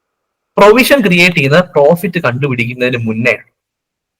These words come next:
So, provision is a charge against profit. profit-ിന് against ആയിട്ടുള്ള ചാർജ്. ചാർജ് എന്ന് പറഞ്ഞു കഴിഞ്ഞാൽ something which reduces profit. അത് വന്നത് കൊണ്ട് പ്രോഫിറ്റ് കുറയും.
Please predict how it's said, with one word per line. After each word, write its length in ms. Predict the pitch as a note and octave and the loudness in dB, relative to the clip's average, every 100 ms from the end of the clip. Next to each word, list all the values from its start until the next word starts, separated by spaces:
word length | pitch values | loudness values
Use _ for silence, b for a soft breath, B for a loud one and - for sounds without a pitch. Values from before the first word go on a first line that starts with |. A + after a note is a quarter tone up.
| _ - | _ 2
So, 60 | - | 4
provision 600 | - - D#3 E3+ G3+ G#3+ | 4 4 4 4 4 4
is 260 | C3+ C3+ | 4 2
a 20 | F3 | 0
charge 1080 | - - F3+ F3 F#3+ A3 A#3 E3+ - D3 | 0 0 4 6 6 6 4 -2 0 0
against 580 | C#3 E3 F3 F#3 F3 - | 0 -2 -2 -2 -4 -4
profit. 400 | F3 - - _ _ _ _ _ - | -4 -6 -16 _ _ _ _ _ 0
profit-ിന് 460 | D3+ F3 E3+ G3+ F#3 | 4 4 2 -2 0
against 400 | C#3 D3+ E3+ - | 0 0 -2 0
ആയിട്ടുള്ള 380 | C3+ C3 D3+ E3+ | -2 2 0 2
ചാർജ്. 480 | F3 D3+ D#3+ C#3 - B B B | 4 4 4 0 -4 B B B
ചാർജ് 400 | - E3 F#3+ G#3+ | 0 4 4 2
എന്ന് 140 | B3 A#3+ | 2 2
പറഞ്ഞു 200 | G3+ G3+ | 2 2
കഴിഞ്ഞാൽ 240 | F#3+ F#3+ | 0 0
something 640 | B3+ - - F#3 E3+ A3 G#3 | -2 -4 0 0 0 -2 -4
which 420 | - - - C#3+ | -6 -12 -4 0
reduces 580 | D3+ D3+ F#3 A3 A3 A#3 - - | 2 2 -2 -2 0 0 0 -4
profit. 300 | A2+ - - | -4 -4 -6
അത് 200 | - E3+ | 0 0
വന്നത് 540 | A#3 E3 D#3+ G3 C4 A#3+ | 0 2 2 2 0 2
കൊണ്ട് 220 | D3+ C#3 | 0 0
പ്രോഫിറ്റ് 500 | E3+ C#3+ B2+ - - | 0 2 2 0 -4
കുറയും. 300 | - - - | -6 -6 -8